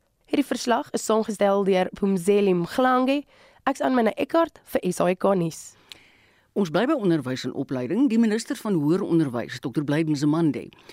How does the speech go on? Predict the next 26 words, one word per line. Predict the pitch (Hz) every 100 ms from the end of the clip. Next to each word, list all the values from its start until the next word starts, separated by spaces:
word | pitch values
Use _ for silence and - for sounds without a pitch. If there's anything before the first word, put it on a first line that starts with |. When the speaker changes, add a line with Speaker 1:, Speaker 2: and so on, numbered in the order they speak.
| -
Speaker 2:
beplan | 214 320 311
om | 277
unisa | 208 151 143 214 269
onder | 262 214 214
administrasie | 151 - 160 156 - 196 170 - 127
te | -
plaas. | - - - - _ _ - _
Die | -
minister | 247 214 -
se | 175 165
woordvoerder, | 135 165 - 147 123 185 -
Ismail | 185 - 185 156 143
Mnisi, | 147 151 185 175 - - - - - -
sê | - 233
Nzimande | 196 208 170 220 226 311
se | 196
besluit | 151 - 190 170 -
volg | - 185 180
op | 170
ondersoeke | 190 254 185 - - 131 -
na | 147 143
beweringe | 135 147 160 160 156
van | 135 131
wanadministrasie | 156 226 - - 185 147 - 135 131 160
en | 165 156 127
wanbestuur | 143 190 156 - - 247 131 78